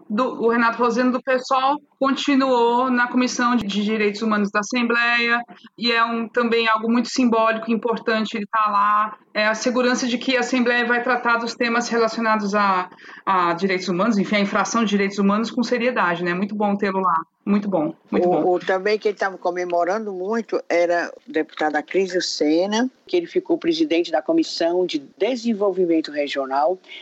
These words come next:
Speaker 2: Recursos Hídricos, Minas e Pesca. É a fra-, o tamanho de, de, dessa, dessa comissão, né? E ele vai trabalhar que,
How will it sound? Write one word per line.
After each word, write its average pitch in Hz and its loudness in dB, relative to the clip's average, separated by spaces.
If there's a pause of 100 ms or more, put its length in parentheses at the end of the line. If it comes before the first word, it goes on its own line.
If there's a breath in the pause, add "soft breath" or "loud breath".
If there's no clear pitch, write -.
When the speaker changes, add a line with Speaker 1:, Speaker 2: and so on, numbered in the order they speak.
(120 loud breath)
Speaker 2:
Recursos 240 -2
Hídricos, 170 0
Minas 262 2
e 254 0
Pesca. 277 -2
É 190 0
a 208 -2
fra-, 240 -2
o 196 0
tamanho 226 -2
de, 196 0
de, 175 0
dessa, 170 -2 (320 loud breath)
dessa 180 0
comissão, 180 0
né? 196 0 (300 loud breath)
E 180 2
ele 214 -2
vai 208 2
trabalhar 170 0
que, 156 -6